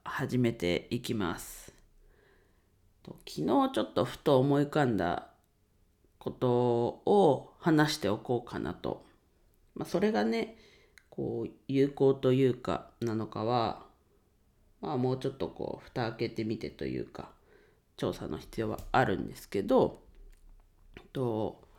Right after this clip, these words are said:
こう、二戸だったり、二戸周辺でこう、作られてるもの、まあ、それは物だったり、食べ物も含めなんですけど、それを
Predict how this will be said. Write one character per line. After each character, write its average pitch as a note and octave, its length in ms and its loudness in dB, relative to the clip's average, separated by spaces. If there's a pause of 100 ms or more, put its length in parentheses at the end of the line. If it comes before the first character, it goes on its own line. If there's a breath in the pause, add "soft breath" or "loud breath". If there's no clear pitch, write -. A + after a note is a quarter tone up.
(360 loud breath)
こ A#2+ 120 -6
う、 A#2 40 -2
二 C#3+ 180 2
戸 A3 300 2
だ A#3 120 0
っ A#3+ 220 -8
た B2 140 0
り、 C3 560 -2
二 B2+ 100 0
戸 D3+ 280 2
周 D3+ 260 2
辺 C#3 300 0
で C3 100 -2
こ B2 360 -6
う、 - 40 -12
作 - 180 2
ら C#3+ 140 4
れ B2 120 2
て A2 160 -4
る G#2 120 -2
も G2+ 160 -4
の、 G2+ 200 -8 (880 loud breath)
ま F#3 120 0
あ、 D3+ 40 -4
そ D3+ 160 -4
れ C#3+ 140 2
は C3+ 480 2 (200)
物 C#3 600 4 (240)
だ G#2 120 -8
っ - 120 -16
た - 120 -6
り、 - 340 -2 (800)
食 G#2 140 -8
べ A2+ 100 0
物 F2 380 -2 (640)
も A#2+ 80 -4
含 - 280 -2
め C#2+ 120 -2
な - 100 -4
ん - 100 -6
で - 100 -6
す - 140 -18
け - 140 -4
ど、 G#3+ 400 -2 (260)
そ G3 80 -4
れ A3+ 140 -2
を B3+ 240 0